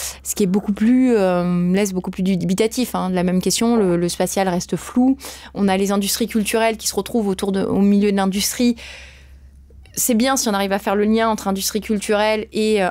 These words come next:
industrie manufacturière. Comment est-ce que finalement les deux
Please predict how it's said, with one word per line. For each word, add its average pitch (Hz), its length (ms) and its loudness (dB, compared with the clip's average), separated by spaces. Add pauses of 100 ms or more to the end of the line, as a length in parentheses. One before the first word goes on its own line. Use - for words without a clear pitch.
industrie 202 360 -2
manufacturière. 202 680 0
Comment 202 200 0
est-ce 196 140 -4
que 202 180 0
finalement 214 520 2 (240)
les 196 240 0
deux 240 440 0